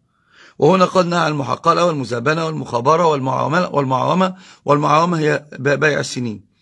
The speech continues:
والثانية ورغ-، آه، آه، آه، إلا أن تعلم طبعا، آه، يعني، ورخص في العراية.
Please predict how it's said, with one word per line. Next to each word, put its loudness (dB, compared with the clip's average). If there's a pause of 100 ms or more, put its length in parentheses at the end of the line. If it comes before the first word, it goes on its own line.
(400)
والثانية 2
ورغ-، 4
آه، 0
آه، -2
آه، -10
إلا 2
أن -2
تعلم 2
طبعا، -4 (760)
آه، -10
يعني، -2 (2500)
ورخص 2
في -4
العراية. -6